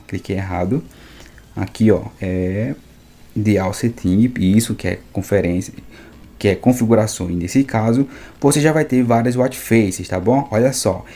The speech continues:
e você vai poder customizar de acordo com o que você quiser, é bem legal isso aqui, ó. Olha só isso aqui, se você descer lá no final, clicar em qualquer um desses, você pode selecionar uma imagem, ou seja,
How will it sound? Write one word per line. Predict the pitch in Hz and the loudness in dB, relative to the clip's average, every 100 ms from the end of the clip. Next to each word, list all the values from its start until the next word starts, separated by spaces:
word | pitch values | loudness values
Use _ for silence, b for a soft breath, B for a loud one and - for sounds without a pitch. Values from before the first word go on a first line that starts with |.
| B | B
e | 135 | 2
você | 160 165 | 4 4
vai | 151 | 2
poder | 147 147 | 0 0
customizar | 156 - 160 139 113 | -2 0 4 4 4
de | 123 | 2
acordo | 127 127 123 | 0 0 0
com | 123 143 | 2 -2
o | |
que | 139 127 | 0 0
você | 135 135 139 110 | 2 0 -4 -4
quiser, | - 143 110 98 90 90 | -2 -2 2 2 2 -2
é | |
bem | 90 117 | 2 6
legal | 139 139 123 | 6 4 2
isso | 127 156 | 0 -4
aqui, | - 90 90 | -8 -10 -10
ó. | - B B B B | -14 B B B B
Olha | 98 110 123 | -2 0 0
só | 110 104 | 0 0
isso | 101 | 0
aqui, | 113 - 98 113 135 | -6 -4 -2 0 0
se | 131 | 2
você | 131 131 | 2 4
descer | 135 113 | 4 4
lá | 113 170 | 4 4
no | |
final, | 160 101 101 110 104 | 2 0 2 2 0
clicar | 113 113 | 0 0
em | 113 | 0
qualquer | 123 - | 0 0
um | 113 | 0
desses, | 92 101 117 - - B - | 2 2 2 -2 -16 B -6
você | 113 151 | 0 0
pode | 151 117 117 | 2 0 2
selecionar | 135 120 135 127 104 | -2 0 2 2 4
uma | 120 | 4
imagem, | 147 104 101 90 - - | 6 4 4 -6 -10 -6
ou | 104 | -4
seja, | - 92 85 | 0 -2 -2